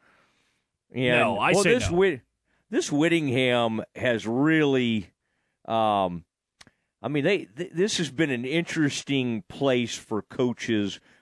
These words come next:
Speaker 1: because it's been so long now, we forget Urban came from there. And, and while he became a joke at the N F L level, he's still, like, a top ten all-time college football coach.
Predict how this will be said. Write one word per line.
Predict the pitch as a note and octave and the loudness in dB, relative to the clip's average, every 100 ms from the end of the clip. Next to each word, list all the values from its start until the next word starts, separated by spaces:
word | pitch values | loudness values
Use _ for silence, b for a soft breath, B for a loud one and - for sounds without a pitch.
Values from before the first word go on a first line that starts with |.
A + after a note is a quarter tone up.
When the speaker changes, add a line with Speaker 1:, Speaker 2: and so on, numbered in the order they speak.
| _ | _
Speaker 1:
because | B2 - C#3 A#2+ | -6 -2 0 0
it's | A#2 G#2+ | -2 -4
been | D#3+ F#3 | -2 0
so | F3+ E3 | -2 0
long | A#2+ A2+ C#3 C#3+ C#3 | 0 2 2 2 0
now, | B2+ A#2+ A2+ | 0 0 0
we | A#2 | -2
forget | - A2+ F#2+ D3 C#3 - b b b - | -2 -4 0 2 2 0 b b b -2
Urban | C#3+ D3+ B2+ A#2+ A2 | 0 2 2 0 -2
came | - C3+ A#2+ G#2+ | -2 -2 0 -2
from | G#2+ G2 | -4 -4
there. | F#2 E2+ C2+ A1 - _ _ _ _ | -2 -4 -6 -10 -16 _ _ _ _
And, | - C3 C3 B2 B2 - | -2 0 2 2 0 -4
and | C3 C3 | -2 2
while | D#3+ D#3+ | 4 4
he | E3 | 2
became | C#3+ C#3 F3+ F3 C#3+ | -2 -2 0 0 0
a | |
joke | A#2 C#3 F3 E3 D3 | 0 2 4 4 -2
at | - | -2
the | B2 D#3+ | 2 2
N | |
F | D3+ - | 2 2
L | D#3+ D#3+ C#3+ | 2 4 4
level, | C3+ B2 B2+ A2 b b b b | 2 2 0 0 b b b b
he's | - D3+ C3 | -6 -4 -2
still, | - - G3 F3+ D#3 C3 b b - | -4 0 4 4 4 2 b b -4
like, | C#3 | 0
a | D3+ | 0
top | - - F3+ - - | -2 0 2 0 -4
ten | F#3 D#3+ D3+ C#3+ - b - | 0 2 2 0 -8 b -2
all-time | D#3 D#3+ C#3+ E3 D#3 D3 C#3 C3 A#2 b - | 2 2 0 0 2 4 2 0 -4 b -4
college | D#3+ D3+ C3 - | 0 2 2 0
football | D3 - G2+ F2+ | -2 0 -2 -2
coach. | - D#2 - - - | -2 -6 -6 -14 -16